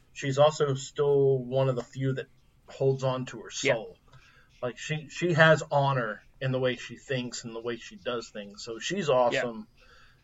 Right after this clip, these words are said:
Speaker 1: Hawk, <laughs> Lip
Speaker 2: <laughs>
Speaker 1: turns into
Speaker 2: Yeah.
Speaker 1: Hawk. And he just, I mean, that guy's in, just indoctrinated.
Speaker 2: Yeah.
Speaker 1: <laughs> That guy turns into a radical.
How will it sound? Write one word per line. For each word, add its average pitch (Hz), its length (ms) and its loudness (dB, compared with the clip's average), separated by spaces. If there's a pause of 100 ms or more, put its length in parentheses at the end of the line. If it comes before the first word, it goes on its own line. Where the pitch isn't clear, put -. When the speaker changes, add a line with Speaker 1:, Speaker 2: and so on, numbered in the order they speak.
(140)
Speaker 1:
Hawk, - 500 8 (220)
<laughs> 143 400 -2
Lip 196 420 6
Speaker 2:
<laughs> 160 60 -2
Speaker 1:
turns 151 320 -2
into 135 220 -2
Speaker 2:
Yeah. 139 200 4
Speaker 1:
Hawk. 110 380 0 (580)
And 139 160 0
he 175 160 0
just, 151 300 -4 (360)
I 131 100 0
mean, 120 300 -4
that 143 160 6
guy's 127 300 4
in, 120 140 -10
just 113 300 -14
indoctrinated. 120 840 -4
Speaker 2:
Yeah. 131 240 4 (380)
Speaker 1:
<laughs> - 0 -
That 196 460 8
guy 170 120 8
turns 156 280 0
into 127 280 -2
a 120 160 0
radical. 123 640 -2